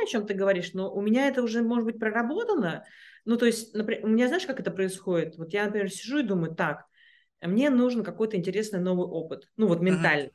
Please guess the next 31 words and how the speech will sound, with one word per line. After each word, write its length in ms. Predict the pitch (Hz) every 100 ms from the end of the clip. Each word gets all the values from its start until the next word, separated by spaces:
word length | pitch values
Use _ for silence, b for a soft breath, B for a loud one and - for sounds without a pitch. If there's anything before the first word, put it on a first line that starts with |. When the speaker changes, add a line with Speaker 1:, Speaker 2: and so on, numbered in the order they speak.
| -
Speaker 1:
да, 100 | 202
потому 180 | 156 165
Speaker 2:
Мгм, 0 |
Speaker 1:
что 160 | 160
мне 80 | 160
Speaker 2:
мгм. 200 | 147 151
Speaker 1:
очень 20 | 165
нравятся 340 | 170 151 -
вот 100 | 143
это 100 | -
все 240 | 131 - 139
раскачивания. 800 | 143 - 147 - 147 - - - b b b b b -
И 320 | 208 196 190
вдруг 280 | 185 294 330
я 100 | 214
такая 240 | 208 202 196
думаю, 520 | 202 190 180 175 - - -
э, 60 | 190 -
вижу 300 | 185 247 240
там 180 | 175 156
какой-то 320 | 156 180 175
пост 420 | 170 233 247 -
моей 200 | 180 170
знакомой, 680 | 160 170 170 226 190 160 156 151
там, 220 | 147 151
гонг-медитация 800 | 202 196 180 156 160 147 - 139
она 100 | 139
проводит. 460 | 143 143 139 -
Я 80 | 165
такая: 300 | 175 180 175
«О, 280 | 277 285 -